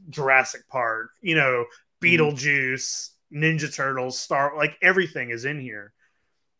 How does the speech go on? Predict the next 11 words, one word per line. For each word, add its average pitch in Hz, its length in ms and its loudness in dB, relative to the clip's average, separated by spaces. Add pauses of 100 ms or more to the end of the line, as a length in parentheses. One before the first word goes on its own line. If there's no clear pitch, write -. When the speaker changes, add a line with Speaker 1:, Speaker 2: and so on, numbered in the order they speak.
(100)
Speaker 1:
So 160 300 4
it 175 120 2
will 170 200 6
feel 156 260 -2
weird 131 380 -2
to 123 80 -6
be 120 160 -6
like, 113 260 -6
"All 117 60 -12
right, 165 200 -2
well, 117 140 -10